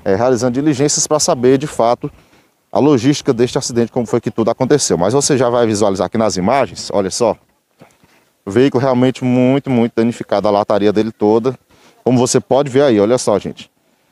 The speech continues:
Cena impressionante mesmo, toda a lateral e a parte da frente aqui, essa parte da frente do veículo, ficou muito, muito danificado mesmo.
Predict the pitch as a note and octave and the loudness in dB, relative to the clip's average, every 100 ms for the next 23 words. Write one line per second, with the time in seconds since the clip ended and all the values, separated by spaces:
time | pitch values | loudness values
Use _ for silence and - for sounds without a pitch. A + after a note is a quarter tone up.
0 | _ _ _ _ _ _ - - C3+ C#3 | _ _ _ _ _ _ -6 0 2 2
1 | C#3+ C#3+ D3 C3+ C3 A#2 B2+ B2+ B2 - | 2 0 2 2 2 2 2 2 -2 0
2 | C#3 D#3+ C3+ A#2+ B2+ C#3 A#2 A2 C3 C#3 | 2 2 2 2 2 2 2 2 2 2
3 | A#2 A#2 A2+ A2+ A2 G#2+ A#2+ - - A#2 | 2 2 2 0 -2 -2 -2 -2 -4 0
4 | D3 - G#2+ A2+ B2+ B2 - - G2 G#2 | 0 -2 -4 -2 -2 -2 -4 -4 -4 -2
5 | G2 A2 G#2+ C3 B2 A2 A2+ B2 - _ | -2 -2 -2 0 4 4 2 -2 -14 _
6 | _ _ _ _ _ A2 - B2+ B2 A#2+ | _ _ _ _ _ -4 0 2 4 4
7 | C#3 D#3+ C3+ A#2 B2+ C#3+ A#2 B2+ D3 B2+ | 4 2 2 2 2 0 0 0 0 -2
8 | C#3 A#2+ A#2+ G2 A2 C3+ C3 D3+ | -2 -2 0 2 4 4 2 -4